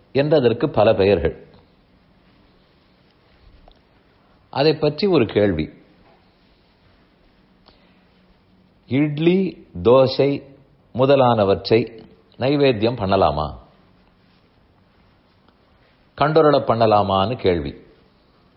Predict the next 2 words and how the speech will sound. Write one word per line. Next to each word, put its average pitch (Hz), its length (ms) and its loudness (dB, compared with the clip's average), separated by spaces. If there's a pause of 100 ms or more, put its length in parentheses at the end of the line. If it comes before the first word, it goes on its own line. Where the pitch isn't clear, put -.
(280)
செய்யலாம். 107 480 -2 (3250)
அதன் 131 240 0